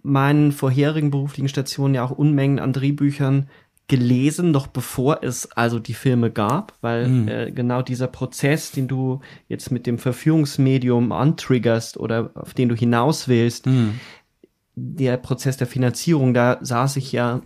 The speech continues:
Speaker 1: mittendrin
Speaker 2: Ja.
Speaker 1: bei der Filmförderung. Und ich, ich stimme dir vollkommen zu. Es geht genau darum, den, der es liest, zu verführen.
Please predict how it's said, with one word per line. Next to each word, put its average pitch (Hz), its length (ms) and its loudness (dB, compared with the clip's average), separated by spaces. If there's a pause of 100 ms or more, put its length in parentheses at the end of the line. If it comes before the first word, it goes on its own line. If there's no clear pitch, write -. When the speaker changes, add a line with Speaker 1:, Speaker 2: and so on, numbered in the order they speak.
Speaker 1:
mittendrin 123 720 0 (420)
Speaker 2:
Ja. 127 180 6
Speaker 1:
bei 107 60 4
der 98 200 -2
Filmförderung. 92 880 -4 (680)
Und 135 380 4 (1400)
ich, - 240 -6 (340)
ich - 280 -18
stimme 180 320 2
dir 156 120 4
vollkommen 147 480 0
zu. - 220 -8
Es - 200 -6
geht 165 280 0
genau 147 380 4
darum, 143 600 -2 (960)
den, 160 420 2
der 131 140 0
es - 180 -6
liest, 151 400 -6
zu 160 120 -2
verführen. 110 840 -2